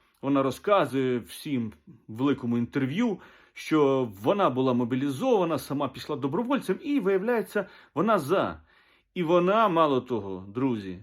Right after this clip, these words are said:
хоче вийти з законодавчою ініціативою. Тобто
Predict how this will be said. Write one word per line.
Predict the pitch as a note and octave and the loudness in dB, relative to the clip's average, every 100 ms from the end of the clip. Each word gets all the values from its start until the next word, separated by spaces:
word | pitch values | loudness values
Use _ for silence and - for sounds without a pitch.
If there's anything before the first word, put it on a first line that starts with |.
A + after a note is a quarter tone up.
| - | -18
хоче | _ F#3 F#3 F3+ | _ -2 0 0
вийти | D3 G#3+ - F#3 | 0 -2 0 -2
з | |
законодавчою | D#3 F3+ F3 E3+ E3+ - D#3+ | 0 0 2 2 2 0 -4
ініціативою. | D#3 C#3 D3+ C#3+ C#3 G2+ E2+ - _ _ - - | -2 -4 -6 -2 -2 -2 -8 -16 _ _ -20 -4
Тобто | F#3 F3+ - G#3 | 0 0 2 0